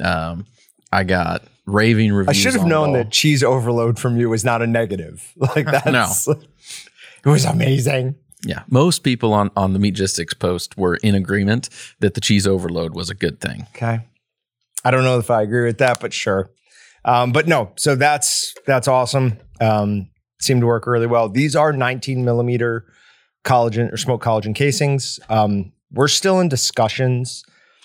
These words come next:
Speaker 2: what we're gonna say when we release that, 'cause technically it's coming with a thirteen millimeter tube will be the smallest tube.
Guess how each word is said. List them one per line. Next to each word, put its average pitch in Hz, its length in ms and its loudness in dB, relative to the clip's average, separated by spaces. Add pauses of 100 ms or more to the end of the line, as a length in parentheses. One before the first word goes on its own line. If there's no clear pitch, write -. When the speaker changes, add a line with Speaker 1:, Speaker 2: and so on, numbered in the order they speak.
(680)
Speaker 2:
what 127 320 2
we're 127 140 0
gonna 113 200 -2
say 101 760 -2 (800)
when 117 240 2
we 110 300 -2 (180)
release 117 480 -2
that, 90 200 -2
'cause 101 140 -10
technically 170 680 0 (580)
it's 131 180 2
coming 131 280 0
with 113 100 0
a - 80 -2
thirteen 147 600 -2
millimeter 123 460 2
tube 98 300 -2
will 92 100 -4
be 95 120 -6
the 87 80 -8
smallest 95 440 -2
tube. 73 180 -8